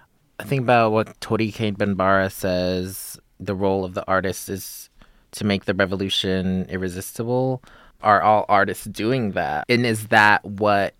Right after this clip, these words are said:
she signified what an artist was? Someone whose role was to make this, help propagate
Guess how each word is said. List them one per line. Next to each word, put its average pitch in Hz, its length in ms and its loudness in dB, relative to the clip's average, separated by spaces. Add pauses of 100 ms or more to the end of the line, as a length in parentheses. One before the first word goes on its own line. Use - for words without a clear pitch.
(120)
she 98 720 -4
signified 110 680 -4
what 95 220 -4
an 98 120 -4
artist 95 380 -6
was? 98 320 -2
Someone 95 400 -6
whose 95 560 -6
role 101 480 0
was 90 320 -6
to 92 540 -8
make 92 260 -8
this, - 460 -8
help - 220 -6
propagate 98 680 -4